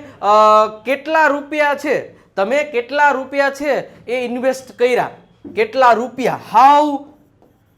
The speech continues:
much money, how much money, તમે રૂપિયામાં how many rupees એ કહી શકો. How much money, અ, did you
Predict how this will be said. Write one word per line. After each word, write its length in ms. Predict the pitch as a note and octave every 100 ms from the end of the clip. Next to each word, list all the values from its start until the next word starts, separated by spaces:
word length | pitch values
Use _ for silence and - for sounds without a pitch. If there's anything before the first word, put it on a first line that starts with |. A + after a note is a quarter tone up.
| D3
much 500 | G3 C4+ C4+ A#3 B3
money, 240 | C#4+ C#4 F3+
how 500 | C#3 - C#4+ D#4 C#4
much 360 | C4+ C4+ A#3+ B3
money, 200 | A3+ C#3+ - _ _ -
તમે 180 | A3
રૂપિયામાં 440 | A3 A#3+ C4 B3+ A#3
how 220 | B3+ B3+
many 300 | C4 C4 B3
rupees 260 | B3 A#3+ A#3+
એ 60 |
કહી 160 | A#3+ A#3
શકો. 320 | - E3+ - _ _ -
How 260 | B3+ D#4 D4+
much 340 | D4 - G#3+
money, 360 | C4+ C#4+ A#3 A#3 - - _
અ, 220 | F3+ G3 G#3 F3
did 240 | A#3+ D4 B3+ A3+
you 280 | A3 A3